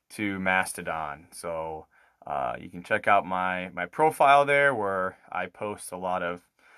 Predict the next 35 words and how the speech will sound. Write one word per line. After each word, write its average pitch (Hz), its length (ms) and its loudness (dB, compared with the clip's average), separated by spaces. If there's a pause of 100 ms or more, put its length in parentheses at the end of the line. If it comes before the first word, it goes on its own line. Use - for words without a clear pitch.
(200)
you - 80 -8
know, 180 100 8
different 143 380 0
facts 120 380 8
from, 101 460 -4 (360)
um, 80 400 -12 (100)
not 135 260 4
just - 420 -2 (680)
this 104 260 -8
current 139 400 4
series 120 520 -2
on 117 240 0
the 113 80 0
war, 110 500 4 (340)
but 104 200 0
also 104 580 4 (380)
all 117 160 6
my 104 200 4
other, 101 460 2 (260)
uh, 71 360 -6 (880)
documentary 104 840 0
topics - 680 -6 (120)
that 90 140 -8
I've 87 220 -4
talked - 280 -14
about 87 320 -8
before. 139 460 2
So 98 400 -8 (400)
I 170 60 -2
try 180 160 8
to 165 60 4
post 170 280 2
a 147 60 -14
few 156 160 -4
times 151 420 6